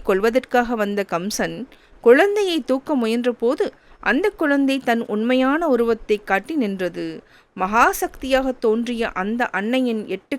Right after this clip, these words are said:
கரங்களிலும் ஆயுதங்கள் இருந்தன. அந்த தேவியே மகாமாரி. இந்த அன்னைதான் மக்களால் மாரியம்மனாக பூஜிக்கப்படுவதாக புராணங்கள் கூறுகின்றன.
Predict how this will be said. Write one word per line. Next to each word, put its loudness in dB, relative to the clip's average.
கரங்களிலும் -2
ஆயுதங்கள் 2
இருந்தன. 0
அந்த 0
தேவியே -2
மகாமாரி. 0
இந்த 0
அன்னைதான் 0
மக்களால் 0
மாரியம்மனாக 0
பூஜிக்கப்படுவதாக -4
புராணங்கள் -2
கூறுகின்றன. -4